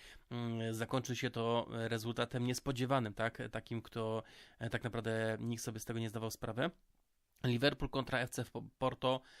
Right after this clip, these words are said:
Obstawiam na zwycięstwo Liverpool. Tottenham kontra Manchester City.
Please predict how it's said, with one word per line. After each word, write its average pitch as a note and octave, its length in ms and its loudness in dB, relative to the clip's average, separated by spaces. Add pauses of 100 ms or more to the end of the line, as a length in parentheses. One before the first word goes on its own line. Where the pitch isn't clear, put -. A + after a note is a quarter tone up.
(240)
Obstawiam A#2+ 580 2
na A2+ 100 2
zwycięstwo A2+ 800 -2
Liverpool. A2+ 540 -2 (100)
Tottenham B2+ 520 0
kontra A#2+ 360 -2
Manchester A#2 540 -2
City. B2 380 -4